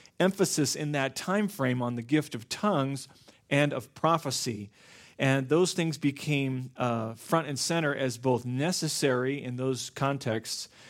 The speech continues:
as both necessary and normative expressions of the Holy Spirit's ministry in the life of the church. And that, that debate, that issue prompted, uh, sharp lines to be drawn within,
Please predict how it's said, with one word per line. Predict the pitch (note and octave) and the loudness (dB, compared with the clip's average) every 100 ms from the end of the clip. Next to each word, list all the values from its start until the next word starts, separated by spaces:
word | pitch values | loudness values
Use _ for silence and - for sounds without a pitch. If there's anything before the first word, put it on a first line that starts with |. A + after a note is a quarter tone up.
| - | -2
as | C3 B2 | 0 2
both | B2+ A#2+ | 0 0
necessary | C3 E3 A3 G3+ - D3 C#3+ | 0 0 0 -2 0 2 0
and | C3+ B2 A#2+ | -2 -4 -4
normative | B2 D3+ A3+ E3 B2+ | -2 0 0 -2 -2
expressions | B2 - D#3+ F3 F3+ B2 A#2 | -4 -2 2 2 2 -2 -4
of | - A#2+ | -6 -6
the | B2 | -4
Holy | A2+ C#3+ C#3 | -2 -2 -2
Spirit's | C3 - A#2+ A#2 B2+ | -4 0 0 0 -2
ministry | C#3 E3+ D#3 - A#2+ A2 - - - _ _ - | 0 0 -2 -2 -4 -4 -10 -20 -20 _ _ 0
in | C3+ | 2
the | B2 | 4
life | A#2 B2 B2+ - - | 4 2 0 -4 -2
of | B2 G#2+ | -2 -2
the | G#2+ | -6
church. | - - E3 A#2+ - | -4 0 2 0 -4
And | A2+ A#2 | -6 -2
that, | C#3 D#3+ F3+ - - - - - - | 2 2 -2 -10 -20 -20 -20 -20 2
that | D3 F3+ C#3+ | 6 6 2
debate, | C#3 A#2 F3+ F#3 C#3 - | -2 4 6 6 4 2
that | C#3+ C#3+ | 2 2
issue | - A3+ - - B2 B2 | 2 2 2 0 0 -2
prompted, | - E3+ F3+ F#3 C#3 B2 A#2+ C#3 - | -2 0 2 0 2 2 0 -14 -6
uh, | B2+ A#2+ A#2 A2+ | -2 0 -2 -4
sharp | - F3 G#3 F#3 | 0 4 4 2
lines | D#3 D3+ D#3 C3+ | 0 2 0 -2
to | C#3+ | -4
be | A#2+ | -2
drawn | A2+ A#2+ B2+ C3 A#2 G#2+ - _ _ | -4 -2 0 0 -2 -6 -12 _ _
within, | C3 B2+ C3 C#3 C#3 | 2 2 2 -2 -4